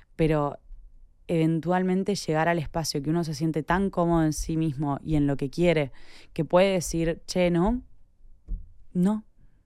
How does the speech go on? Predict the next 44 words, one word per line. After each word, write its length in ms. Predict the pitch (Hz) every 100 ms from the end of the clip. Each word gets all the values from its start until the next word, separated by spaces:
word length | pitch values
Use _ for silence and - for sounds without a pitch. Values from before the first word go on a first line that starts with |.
| _
no 100 | 208
hay 80 | 226
punto". 480 | - 214 190 165 -
Y 140 | 170
no 260 | 170 190 247
como 440 | 247 190 156 131 - - - - - - - - - - -
sin 600 | - - 220 247 233 -
nada 460 | 180 185 190 202 196
detrás, 600 | 160 151 147 147 196 -
también 440 | - 156 156 185
es 240 | 214 160 - - -
válido. 580 | 147 180 214 147 127 - - - - - - -
Y 140 | - 175
es 120 | 147
más, 420 | 196 226 180 - -
es, 440 | 170 175 - - -
eh, 300 | 175 151 139 - -
es 140 | - 202
hasta 260 | 202 165
poderoso. 600 | 147 143 139 151 196 - 143
Quiere 180 | 170 185
decir 260 | 175 - 185
que 80 | 170
estás 260 | - 175
en 120 | 180
un 160 | 160 160
punto 400 | 151 185 202 180
que 260 | 147 139 - - - - - -
sabés 280 | - 165 180
lo 100 | 214
que 140 | 175 151
querés 200 | - 170
perfectamente 800 | 185 - 170 170 165 202 190
y 40 | 160
no 140 | 165
sentís 380 | 160 190 - -
que 120 | 196
le 80 | 165
tenés 260 | 151 160 -
que 140 | 170
dar 100 | 170
explicaciones 680 | 180 - 147 147 139 170 160
a 80 | 147
nadie. 320 | 185 170